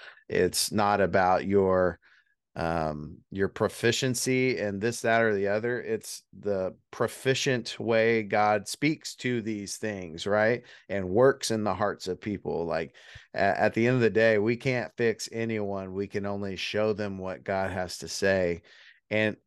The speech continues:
and, you know, I, Nicholas Ellen has this illustration. I, I, I've reframed it a little bit. I told you the other <laughs> day, but, um,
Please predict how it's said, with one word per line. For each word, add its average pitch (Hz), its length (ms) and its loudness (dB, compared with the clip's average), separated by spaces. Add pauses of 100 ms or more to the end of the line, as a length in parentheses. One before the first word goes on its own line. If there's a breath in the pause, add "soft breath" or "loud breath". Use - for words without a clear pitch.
(140)
and, 104 280 -2
you 107 80 -2
know, 92 320 -4
I, 113 280 -4 (140)
Nicholas 123 400 -2
Ellen 98 280 -4
has 92 300 -6
this 90 440 -6
illustration. 98 720 0
I, 110 240 -4 (120)
I, 104 140 -2 (220)
I've 104 220 0
reframed 95 680 -4
it 110 140 2
a 113 40 0
little 113 200 0
bit. 120 160 0
I 117 100 2
told 117 320 -8
you 117 100 -2
the 110 180 -2
other 123 240 0
<laughs> 139 60 -14
day, 135 540 2 (100)
but, 117 460 2 (600 loud breath)
um, 95 420 -2